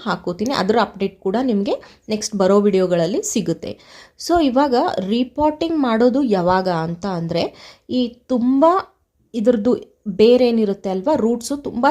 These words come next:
ಚಿಕ್ಕದಾಗಿರೋದ್ರಿಂದ ನೀವು ಮೂರು ವರ್ಷ ಅಥವಾ ನಾಲ್ಕು ವರ್ಷಕ್ಕೊಮ್ಮೆ ರೀಪಾಟ್ ಮಾಡಿದ್ರೂ ಸಾಕು.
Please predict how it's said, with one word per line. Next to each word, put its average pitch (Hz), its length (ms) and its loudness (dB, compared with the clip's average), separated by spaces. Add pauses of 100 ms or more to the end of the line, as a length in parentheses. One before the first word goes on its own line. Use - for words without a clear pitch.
ಚಿಕ್ಕದಾಗಿರೋದ್ರಿಂದ 202 1080 -4 (140)
ನೀವು 226 400 0
ಮೂರು 254 420 2
ವರ್ಷ 233 360 0
ಅಥವಾ 208 240 -2
ನಾಲ್ಕು 202 360 -2
ವರ್ಷಕ್ಕೊಮ್ಮೆ 196 520 -4
ರೀಪಾಟ್ 185 480 -6
ಮಾಡಿದ್ರೂ 180 540 -4
ಸಾಕು. 185 640 -4